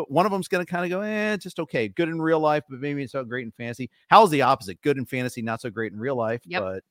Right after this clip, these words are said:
Speaker 2: Yep.
Speaker 1: s-, every
Speaker 2: I
Speaker 1: week
Speaker 2: think
Speaker 1: I've
Speaker 2: he
Speaker 1: got
Speaker 2: could
Speaker 1: that
Speaker 2: be.
Speaker 1: decision.
Speaker 2: I
Speaker 1: Yeah.
Speaker 2: think he could be. I'm, I'm
Speaker 1: Could be.
Speaker 2: hopeful for Sam Howell. I hope, I don't know.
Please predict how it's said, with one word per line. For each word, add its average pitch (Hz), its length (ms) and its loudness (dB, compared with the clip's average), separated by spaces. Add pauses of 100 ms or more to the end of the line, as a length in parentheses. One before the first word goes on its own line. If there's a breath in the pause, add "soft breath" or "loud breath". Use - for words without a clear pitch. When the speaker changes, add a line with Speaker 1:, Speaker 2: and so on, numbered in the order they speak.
(720 soft breath)
Speaker 2:
Yep. - 220 -8
Speaker 1:
s-, - 120 -12 (100)
every 175 200 4
Speaker 2:
I - 20 4
Speaker 1:
week 196 180 6
Speaker 2:
think 110 60 -6
Speaker 1:
I've 110 60 -6
Speaker 2:
he - 20 -14
Speaker 1:
got 117 140 -2
Speaker 2:
could 113 80 -6
Speaker 1:
that 107 40 -4
Speaker 2:
be. - 60 -6
Speaker 1:
decision. 98 440 -8 (400)
Speaker 2:
I - 60 -14
Speaker 1:
Yeah. 87 100 -8
Speaker 2:
think 214 160 -4
he 190 100 -6
could - 220 -8
be. - 280 -14
I'm, 202 240 2
I'm 214 240 6
Speaker 1:
Could 214 60 2
be. - 40 4
Speaker 2:
hopeful 175 360 0
for 165 140 -6
Sam 156 280 -8
Howell. 160 260 -6
I 175 60 -2
hope, 180 320 -2 (640)
I 170 120 -14
don't - 140 -16
know. - 180 -14